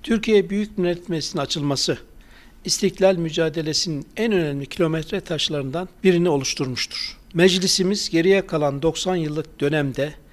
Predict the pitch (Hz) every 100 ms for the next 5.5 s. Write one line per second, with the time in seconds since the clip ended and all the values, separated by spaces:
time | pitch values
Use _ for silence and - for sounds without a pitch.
0 | - - - 190 170 185 170 160 160 143
1 | 202 - 160 151 139 123 165 160 160 -
2 | 165 156 156 - 202 156 170 185 180 -
3 | - - - 185 175 165 180 170 160 147
4 | - 147 165 156 139 - 143 139 120 131
5 | 120 - - -